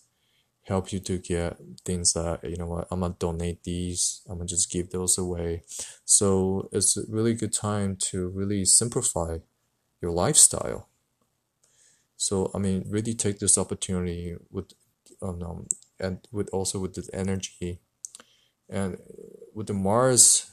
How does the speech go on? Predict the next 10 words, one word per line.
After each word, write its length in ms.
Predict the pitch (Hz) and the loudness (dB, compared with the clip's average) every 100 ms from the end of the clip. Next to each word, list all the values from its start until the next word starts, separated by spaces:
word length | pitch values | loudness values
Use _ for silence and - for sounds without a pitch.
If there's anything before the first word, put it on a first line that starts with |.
| - | -8
retrograde, 920 | 104 117 - 107 98 92 92 92 92 - _ | -2 0 0 -2 0 2 2 2 -2 -6 _
it's 160 | 98 95 | -12 -2
just 240 | 98 - | 2 2
that 340 | 95 90 90 - | 2 0 0 -2
we 160 | 110 | -4
have 240 | 127 120 - | -2 -2 -2
to 120 | 104 | -4
really 180 | 98 90 | -4 -4
think 240 | - 101 | -4 -6
about 380 | 101 87 87 92 | -6 -6 -6 -8